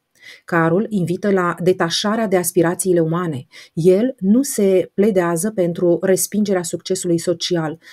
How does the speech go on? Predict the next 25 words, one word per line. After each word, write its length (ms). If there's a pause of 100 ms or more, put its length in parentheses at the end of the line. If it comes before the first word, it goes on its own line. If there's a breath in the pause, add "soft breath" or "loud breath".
(140 loud breath)
dar, 360 (220 soft breath)
pe 80
de 100
altă 260
parte, 460
ne 140
invită 400
să 160
ne 260
distanțăm 760
de 80
el. 420 (340 soft breath)
Suntem 420
în 160
modul 320
de 280
proiecție, 720
de 260
definire, 720 (260 soft breath)
gata 300
făcută, 560 (220 soft breath)
de 300
modelare 680
a 100
individului. 760